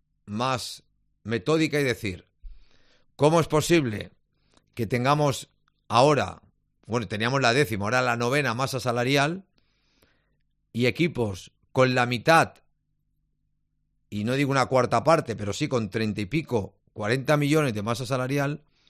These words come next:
estén por encima nuestro? Esto es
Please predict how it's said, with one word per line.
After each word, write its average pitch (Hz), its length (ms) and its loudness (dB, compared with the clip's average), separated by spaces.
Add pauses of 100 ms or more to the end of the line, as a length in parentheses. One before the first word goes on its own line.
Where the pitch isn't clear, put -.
(720)
estén 113 240 -4
por 117 120 -2
encima 92 300 -8
nuestro? - 380 -20 (2000)
Esto 143 300 0
es 175 300 -2